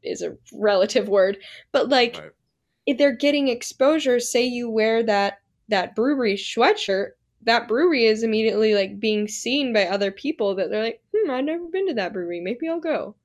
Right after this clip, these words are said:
Speaker 1: Same with, like, your music. Like,
Speaker 2: Yeah.
Speaker 1: "Oh, you see a Angela Wright? Hmm, maybe I'll listen to it." <laughs> Like, you know,
Speaker 2: That's
Speaker 1: I think
Speaker 2: just
Speaker 1: it's cool.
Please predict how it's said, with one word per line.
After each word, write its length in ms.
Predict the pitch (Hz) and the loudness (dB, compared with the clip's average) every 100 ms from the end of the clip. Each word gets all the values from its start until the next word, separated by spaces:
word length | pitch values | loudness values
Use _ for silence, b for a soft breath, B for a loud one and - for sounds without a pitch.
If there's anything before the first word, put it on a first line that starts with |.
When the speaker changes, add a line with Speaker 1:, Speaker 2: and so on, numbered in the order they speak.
| _ _ _ _ | _ _ _ _
Speaker 1:
Same 320 | - 240 247 | -2 2 2
with, 140 | 247 240 | 0 0
like, 280 | 226 - - | -2 -4 -8
your 240 | 214 240 | 0 4
music. 440 | 285 392 214 101 - | 6 4 2 -4 -2
Like, 240 | 190 - - | -6 -6 -18
Speaker 2:
Yeah. 300 | 90 92 98 - 190 | -14 -10 -12 -10 -4
Speaker 1:
"Oh, 300 | 180 - _ - | -2 -4 _ -6
you 180 | 269 294 | -4 -4
see 280 | - 311 | -4 -2
a 120 | 285 277 - _ _ - | -2 -4 -14 _ _ -2
Angela 440 | 269 311 320 311 | -2 0 -2 -2
Wright? 360 | 302 285 285 - - _ - - _ - | 2 2 2 0 -10 _ -20 -20 _ -10
Hmm, 280 | 392 508 254 | -4 -2 2
maybe 280 | 370 523 269 | 4 6 6
I'll 200 | 214 196 | 4 4
listen 340 | 208 226 247 | 0 -2 -6
to 160 | 269 349 | 0 4
it." 120 | 480 480 - | 4 2 -10
<laughs> 40 | |
Like, 280 | - 311 330 | -6 -2 0
you 160 | 320 | 2
know, 100 | 302 | 4
Speaker 2:
That's 200 | 247 - | 4 2
Speaker 1:
I 40 | - | 0
think 200 | 233 254 | -2 -4
Speaker 2:
just 500 | - - - - - _ _ _ _ _ | -6 -8 -8 -10 -14 _ _ _ _ _
Speaker 1:
it's 180 | 269 - - | -6 -6 -2
cool. 380 | 139 - - | -2 -2 -6